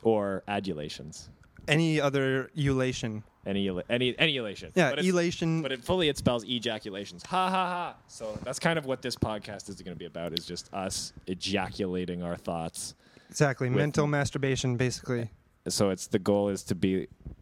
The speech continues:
Speaker 1: purely in the moment and, and only focusing on the intense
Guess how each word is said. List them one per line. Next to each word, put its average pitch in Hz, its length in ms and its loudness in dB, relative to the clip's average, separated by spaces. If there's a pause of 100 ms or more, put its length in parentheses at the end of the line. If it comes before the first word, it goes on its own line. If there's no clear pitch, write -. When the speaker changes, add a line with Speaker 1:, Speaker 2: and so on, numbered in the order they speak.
(100)
Speaker 1:
purely 107 480 2
in 107 100 0
the 107 80 0
moment 90 560 -2 (180)
and, 78 320 -10
and 85 280 -6
only 90 440 -2 (120)
focusing 87 420 -2
on 82 280 -6 (360)
the 82 220 -4
intense 82 540 -8